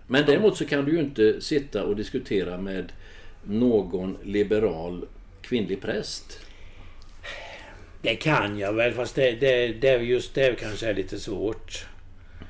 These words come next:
Speaker 2: Men jag, jag, jag erkänner det. Man ska ju kunna erkänna det som är sant också, även om det är svårt för, för det här lutherska att, att, ja,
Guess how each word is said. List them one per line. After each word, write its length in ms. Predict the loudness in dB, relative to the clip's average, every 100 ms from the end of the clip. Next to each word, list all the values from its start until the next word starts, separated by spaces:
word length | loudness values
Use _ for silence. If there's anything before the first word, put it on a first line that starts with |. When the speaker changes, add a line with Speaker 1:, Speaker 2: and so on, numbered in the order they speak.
| -14 -4
Speaker 2:
Men 200 | 4 6
jag, 200 | 6 4
jag, 200 | 2 4
jag 280 | 4 4 2
erkänner 540 | 0 0 -8 -6 -4
det. 60 | -4
Man 140 | -6
ska 180 | -4 -4
ju 200 | -2 -4
kunna 280 | -4 -2 -2
erkänna 300 | -2 -4 -4
det 140 | -4
som 140 | -4
är 200 | -4 -4
sant 420 | -4 -8 -8 -6 -6
också, 380 | -6 -8 -6
även 160 | -4 -6
om 120 | -8
det 80 | -8
är 80 | -8
svårt 480 | -8 -8 -8 -12 -10
för, 220 | -8 -8 -12 -18 -16 -16 -18 -18 -18 -18 -6
för 160 | -2 0
det 80 |
här 340 | 0 -2 -4 -8 -14 -14 -12 -10 -10 -8 -8 -8 -4
lutherska 580 | -4 -4 -8 -6 -6 -6
att, 160 | -8 -8
att, 480 | -10 -12 -16 -14 -8 -4
ja, 260 | -2 -4